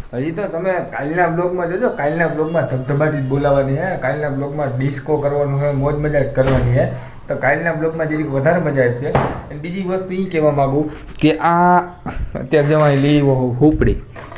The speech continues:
બરાબર? આ હુપડી તમને ખરેખર મજાક લાગતી છે, પણ હું એક સાચી વાત કરું ને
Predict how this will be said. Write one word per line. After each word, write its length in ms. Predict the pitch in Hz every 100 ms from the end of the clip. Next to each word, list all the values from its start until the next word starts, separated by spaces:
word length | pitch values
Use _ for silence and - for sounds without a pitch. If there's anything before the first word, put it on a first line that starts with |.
| - -
બરાબર? 320 | 147 170 135 - - - - - - - -
આ 120 | 131
હુપડી 600 | 131 170 - 156 160 196 - - - - - - - - - - - - - - - - - - -
તમને 460 | - - 190 208
ખરેખર 320 | 196 202 202
મજાક 380 | 180 175 190 160
લાગતી 380 | 156 135 127 127
છે, 120 | 127
પણ 160 | 123 131
હું 200 | 151 151
એક 100 | 151
સાચી 260 | 143 156
વાત 240 | 156 156 151
કરું 220 | 156
ને 60 | 151